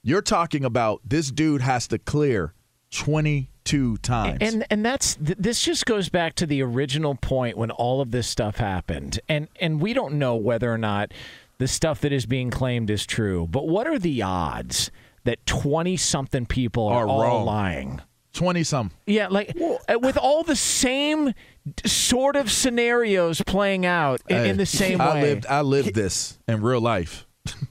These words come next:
Speaker 1: I lived this in real life. <laughs> When, when that Penn State stuff started
Speaker 2: Yeah.
Speaker 1: all
Speaker 3: Oh, yeah.
Speaker 1: bubbling
Speaker 2: Yeah,
Speaker 1: up,
Speaker 2: yeah.
Speaker 1: I lived this
Speaker 2: Yes.
Speaker 1: in real time, bro.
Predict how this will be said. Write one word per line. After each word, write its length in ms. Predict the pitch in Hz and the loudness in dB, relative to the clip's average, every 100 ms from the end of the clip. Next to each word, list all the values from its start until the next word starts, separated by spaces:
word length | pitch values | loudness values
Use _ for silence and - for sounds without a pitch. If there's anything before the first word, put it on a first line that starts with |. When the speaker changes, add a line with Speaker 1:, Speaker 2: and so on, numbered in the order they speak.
| - _ - | -14 _ -2
Speaker 1:
I 120 | 143 | 0
lived 400 | 135 151 139 101 | 2 2 0 0
this 240 | 117 - | 0 0
in 240 | 127 120 110 | 0 0 2
real 240 | 120 113 | 2 2
life. 340 | 110 95 85 - | 0 0 -4 -10
<laughs> 40 | - - 196 - | -10 -4 -4 -2
When, 340 | 180 147 135 - - - | 0 0 -2 -6 -14 -4
when 160 | 117 120 | 0 2
that 200 | 156 - | 0 2
Penn 180 | 190 175 | 2 2
State 300 | - 180 156 | 0 0 0
stuff 320 | - 151 127 131 | 0 0 0 -6
started 380 | - 151 143 143 | -2 2 2 2
Speaker 2:
Yeah. 300 | 156 190 175 | 2 2 0
Speaker 1:
all 60 | |
Speaker 3:
Oh, 40 | - | 0
yeah. 180 | 139 - | 0 2
Speaker 1:
bubbling 400 | 160 151 143 135 | 2 2 2 2
Speaker 2:
Yeah, 60 | |
Speaker 1:
up, 40 | 135 | 2
Speaker 2:
yeah. 140 | 151 | 4
Speaker 1:
I 100 | 160 | 2
lived 400 | 135 135 156 135 | 2 2 2 2
this 160 | 120 120 | 0 2
Speaker 2:
Yes. 340 | 143 135 120 117 | 2 2 2 2
Speaker 1:
in 60 | |
real 180 | 147 139 | 2 2
time, 400 | - 143 127 95 | 0 0 0 0
bro. 280 | 90 90 | 0 0